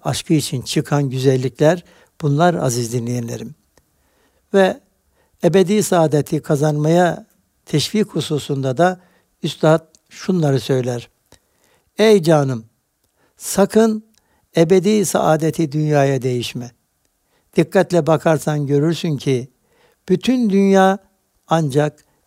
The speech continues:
bir iki nefesten ibarettir. Dünyada kaldığın müddetçe şahlık sırası hep sende de olsa yine de başlangıcın baş ağrısı, akıbetinde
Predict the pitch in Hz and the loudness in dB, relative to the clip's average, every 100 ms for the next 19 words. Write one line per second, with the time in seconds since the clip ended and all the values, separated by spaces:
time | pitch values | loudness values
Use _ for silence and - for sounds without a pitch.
0 | _ 196 202 190 _ _ 165 - 220 147 | _ 2 2 0 _ _ -4 0 2 2
1 | 151 131 - 143 123 123 120 113 - 120 | 2 -2 0 -2 0 -2 -4 -8 -10 -12
2 | - _ _ _ _ _ _ _ _ _ | -14 _ _ _ _ _ _ _ _ _
3 | - 196 220 208 202 190 190 190 196 180 | -4 0 2 2 2 0 0 2 2 0
4 | 156 - 156 - 180 185 190 - _ _ | -6 -4 -6 -4 -2 0 -2 -8 _ _
5 | _ _ _ - - 196 160 208 220 - | _ _ _ -18 -2 0 0 0 -2 0
6 | 180 156 139 160 135 190 - 165 160 160 | 0 2 2 0 0 -2 0 0 0 0
7 | 160 143 131 123 165 175 180 _ _ _ | 0 0 -2 0 2 2 0 _ _ _
8 | _ _ _ - 185 160 143 123 147 - | _ _ _ -2 0 2 0 0 -2 0
9 | 160 147 143 127 156 190 196 196 _ _ | -2 0 -2 0 0 0 -2 -8 _ _
10 | _ _ 165 - 175 170 170 - 190 196 | _ _ 0 2 2 2 0 2 2 2
11 | 196 _ _ _ _ _ - 185 160 160 | 0 _ _ _ _ _ -4 0 2 0
12 | 135 139 - 147 135 143 151 | -2 -2 -4 -4 -2 0 0